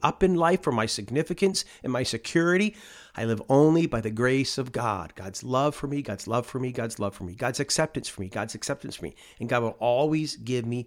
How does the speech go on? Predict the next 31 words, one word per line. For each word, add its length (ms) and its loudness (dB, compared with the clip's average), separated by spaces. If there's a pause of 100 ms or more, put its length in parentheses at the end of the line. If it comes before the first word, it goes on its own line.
(140)
what 280 -4 (340)
I 340 -6 (260)
need. 320 -6
Now, 160 0
I 100 4
understand. 500 -2 (420)
It 120 -6
certainly 340 0
doesn't 260 0
feel 160 0
like 160 -2
grace 300 -2
right 120 -6
now, 220 -8 (880)
'cause 180 -4
we 140 6
always 260 6
think 180 -2
of 160 -4 (240)
grace, 400 0
right? 220 0
We 80 -6
tend 300 6
to 80 8
think 220 2
of 100 -4
grace 460 0 (180)
as 220 -2
these 180 -4
big 400 2
acts 480 0